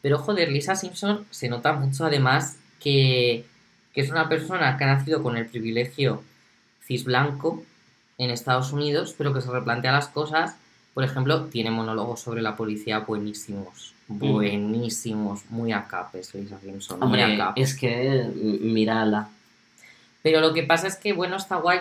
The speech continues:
Speaker 1: que ella siempre está en esa posición de privilegio y se replantea cosas, y creo que es... Creo que por eso para mí ha sido una representación bollera importante en mi vida desde
Speaker 2: Ujú.
Speaker 1: peque, porque al final yo estaba en la misma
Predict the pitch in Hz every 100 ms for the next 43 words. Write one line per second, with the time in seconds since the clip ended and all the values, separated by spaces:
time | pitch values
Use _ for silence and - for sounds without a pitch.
0 | - 175 175 185 190 - - 170 165 170
1 | 185 180 175 165 160 165 175 165 131 135
2 | 135 151 160 170 190 - 147 139 135 135
3 | 131 139 147 147 170 170 180 208 - -
4 | 139 131 120 - 139 151 151 - _ _
5 | _ _ _ _ _ - - - - 214
6 | 226 233 214 202 208 214 208 190 185 202
7 | 220 - 160 165 180 175 185 175 180 180
8 | 175 170 165 160 - 151 151 147 147 147
9 | 139 156 160 160 156 156 156 143 135 131
10 | 131 143 151 143 123 123 131 170 - 147
11 | 135 123 131 131 139 196 - _ _ _
12 | _ - 151 147 147 143 147 214 294 208
13 | 160 147 143 147 139 123